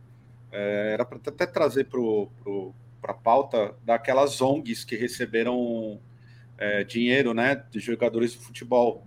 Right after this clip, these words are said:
que eles, o, o governo redirecionou pra Emerson Sheik, Daniel Alves e, e mais um. Então, assim, ele tem, ele, ele, não é que ele retém a verba, né? Ele repassa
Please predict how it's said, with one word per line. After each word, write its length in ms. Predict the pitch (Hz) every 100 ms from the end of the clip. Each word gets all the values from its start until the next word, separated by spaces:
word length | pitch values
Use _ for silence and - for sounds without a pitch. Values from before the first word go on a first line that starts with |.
| - -
que 120 | 113
eles, 440 | 110 104 - - -
o, 380 | 104 104 101 101
o 40 |
governo 380 | 104 104 110 113
redirecionou 720 | 120 120 117 120 139 127 120
pra 460 | 113 - 107 98 - - - -
Emerson 380 | 117 113 - 110
Sheik, 540 | - 127 131 127 123 107
Daniel 400 | 110 110 101 104
Alves 680 | 131 127 113 113 104 101
e, 380 | 110 110 107 -
e 80 | 107
mais 320 | 104 120 107
um. 180 | 113 107 - - - - -
Então, 200 | - 123
assim, 180 | 135 -
ele 160 | 135 120
tem, 340 | 131 139 147
ele, 280 | 120 117 135
ele, 160 | 98 101
não 180 | 90 104
é 100 | 123
que 100 | 151
ele 80 | 156
retém 520 | 175 - 151 123 98 - - -
a 100 | 110
verba, 400 | 110 110 98 95
né? 160 | 95 104 - - - - -
Ele 160 | 101
repassa 800 | 104 107 - 95 117 - 151 170